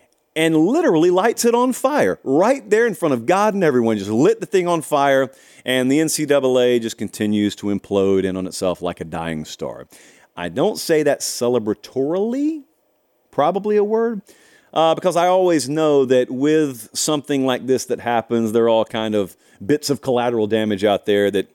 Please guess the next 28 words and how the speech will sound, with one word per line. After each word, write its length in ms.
that 100
just 260
end 160
up 120
not 200
being 200
fun. 340
So 260
the 140
big 240
loser 420
here 180
was 120
clearly 340
the 100
N 100
C 120
double 320
A. 240
The 140
bigger 260
losers, 400
I 100
would 140
imagine, 480
would 140
be 240
the 460